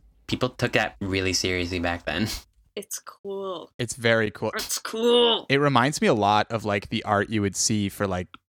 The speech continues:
Speaker 3: Balenciaga clothing or something.
Speaker 2: Mm-hmm. Or, like,
Speaker 1: <laughs>
Speaker 2: I don't know, like, like, a Sony Discman.
Speaker 3: <laughs>
Speaker 2: Like, I'm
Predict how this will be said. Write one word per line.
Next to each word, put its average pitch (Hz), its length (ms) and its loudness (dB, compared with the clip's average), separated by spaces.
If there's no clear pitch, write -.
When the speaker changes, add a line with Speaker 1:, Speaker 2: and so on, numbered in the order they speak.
Speaker 3:
Balenciaga 95 840 0
clothing 90 560 -2
or 101 80 -4
something. 90 500 -6
Speaker 2:
Mm-hmm. - 1500 -6
Or, 190 100 6
like, 202 280 4
Speaker 1:
<laughs> - 460 -20
Speaker 2:
I 202 80 10
don't 208 160 6
know, 175 320 2
like, 185 360 2
like, - 320 0
a 185 200 0
Sony 175 420 2
Discman. 165 600 -4
Speaker 3:
<laughs> - 440 2
Speaker 2:
Like, 190 120 2
I'm 202 140 4